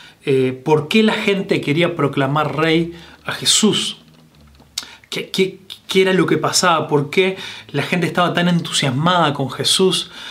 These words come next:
Más allá de sus, de los milagros? ¿Por qué no simplemente lo seguían tratando como, como un profeta o como alguien,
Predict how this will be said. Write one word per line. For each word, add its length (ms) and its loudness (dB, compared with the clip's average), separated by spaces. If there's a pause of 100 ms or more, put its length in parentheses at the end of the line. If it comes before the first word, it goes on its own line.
(180)
Más 300 0
allá 420 0 (320)
de 200 -2
sus, 480 -2
de 100 2
los 120 0
milagros? 500 2
¿Por 180 -4
qué 160 0
no 140 2
simplemente 460 -2
lo 80 -2
seguían 300 -2
tratando 580 -2 (320)
como, 640 0 (300)
como 180 0
un 140 -2
profeta 500 0
o 60 -2
como 260 0
alguien, 420 2